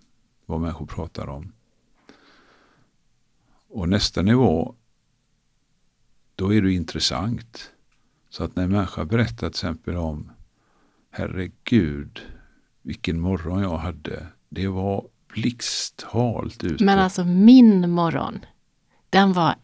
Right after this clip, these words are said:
Speaker 2: ännu värre.
Speaker 1: Ja,
Speaker 2: Det var
Speaker 1: precis.
Speaker 2: mycket halare där jag var.
Speaker 1: Ja. Så då, eh,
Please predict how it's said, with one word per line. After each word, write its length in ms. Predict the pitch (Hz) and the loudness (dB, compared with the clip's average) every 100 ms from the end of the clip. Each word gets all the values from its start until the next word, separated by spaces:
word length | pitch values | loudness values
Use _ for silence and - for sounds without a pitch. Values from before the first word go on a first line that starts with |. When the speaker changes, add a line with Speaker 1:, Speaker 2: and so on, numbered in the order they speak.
| - | 2
Speaker 2:
ännu 520 | 190 151 151 196 240 | 4 4 4 8 8
värre. 400 | 220 143 71 - | 8 2 0 -6
Speaker 1:
Ja, 360 | 71 71 78 - | -2 -2 -2 -2
Speaker 2:
Det 80 | 160 | 0
var 140 | 156 | 2
Speaker 1:
precis. 160 | 151 175 | 4 8
Speaker 2:
mycket 680 | 208 277 - _ 240 247 220 | 10 10 6 _ 6 6 8
halare 560 | 240 180 156 147 143 | 6 6 4 2 2
där 160 | 123 139 | 2 4
jag 200 | 185 254 | 8 8
var. 240 | 202 135 - | 8 4 -2
Speaker 1:
Ja. 360 | 92 82 87 - _ _ - - - - - _ _ | -2 0 0 -4 _ _ -20 -20 -18 -20 -20 _ _
Så 240 | - - | -2 2
då, 440 | 92 107 101 90 87 | 6 8 8 8 4
eh, 260 | 85 85 | 2 0